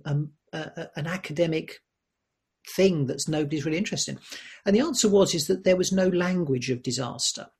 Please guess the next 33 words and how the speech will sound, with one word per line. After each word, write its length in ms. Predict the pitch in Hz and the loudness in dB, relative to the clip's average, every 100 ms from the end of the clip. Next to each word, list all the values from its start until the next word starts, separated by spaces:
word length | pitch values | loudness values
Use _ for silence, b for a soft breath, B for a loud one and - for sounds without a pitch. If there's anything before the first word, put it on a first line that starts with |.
| _ _ _ _ _ _ _ _ - | _ _ _ _ _ _ _ _ -14
Uh, 200 | 151 156 | -4 0
so 140 | 147 185 | 4 8
Liam 220 | 214 180 | 10 12
Donaldson 480 | 165 170 - - 139 | 10 8 4 2 4
wrote 300 | 139 135 - | 6 4 2
in 80 | 135 | 0
his, 240 | 127 - B B B B | 0 -2 B B B B
uh, 20 | |
uh, 800 | 147 139 139 135 143 165 139 143 - _ - | 0 2 0 -2 -4 -2 0 0 -4 _ -8
two 200 | 170 147 | -6 -4
thousand 480 | 160 139 131 147 | -2 0 0 0
and, 280 | 135 135 123 - - | 0 -2 -4 -6 -6
uh, 320 | 147 139 139 | -2 -2 -2
two 140 | - 139 | -2 -2
thousand 300 | 151 143 143 | 2 0 0
report, 360 | 139 143 143 | 0 2 4
An 80 | 143 | 6
Organisation 640 | 143 143 135 135 131 143 | 4 4 0 2 0 0
with 100 | 131 | 0
a 40 | 131 | 0
Memory. 580 | 147 151 127 - 143 B B B B | 0 2 0 -4 -10 B B B B
He 100 | 160 | -2
wrote 320 | 156 175 190 | 6 6 6
about 300 | 156 147 147 | 2 2 2
how 480 | 143 165 151 151 - _ - | 0 -4 -2 -2 -4 _ -4
healthcare 560 | 190 180 - - 147 | 2 2 0 -4 -2
needs 260 | 143 147 - | 0 0 -4
to 120 | - | -4
learn 380 | 151 147 143 143 | 0 2 2 2
not 200 | 175 - | 0 -2
from 160 | - 147 | -6 -2
the 140 | 147 | -2
accidents, 720 | 160 - - 139 135 127 - | -2 -4 -4 -2 -6 -4 -6